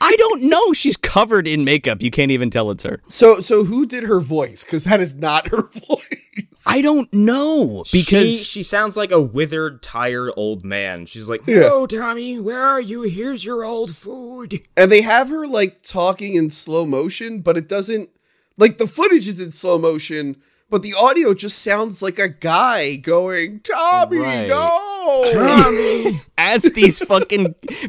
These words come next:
Speaker 1: beat, they're not even beatniks. These are fucking squares, dude. They're, they're, like, in
Speaker 2: Yeah.
Speaker 1: a car club and shit, and they're hammered. They, they just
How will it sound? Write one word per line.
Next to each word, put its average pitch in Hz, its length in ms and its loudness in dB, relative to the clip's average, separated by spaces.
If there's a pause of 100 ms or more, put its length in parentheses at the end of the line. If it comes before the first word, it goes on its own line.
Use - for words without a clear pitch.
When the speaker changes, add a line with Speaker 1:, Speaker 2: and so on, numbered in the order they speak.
(140)
Speaker 1:
beat, - 400 0
they're 262 100 2
not 370 120 2
even 240 180 2
beatniks. 165 300 -2
These - 180 0
are 226 100 2
fucking 170 340 0
squares, 117 520 0
dude. 113 300 -2
They're, 135 140 2
they're, 143 180 2
like, 165 180 2
in 311 80 8
Speaker 2:
Yeah. 190 160 6
Speaker 1:
a 117 40 -4
car 156 200 4
club 156 380 0
and 160 140 -2
shit, 151 400 -2 (300)
and 143 140 2
they're 123 80 2
hammered. 160 640 0 (320)
They, 175 140 4 (220)
they 220 120 6
just 320 300 -2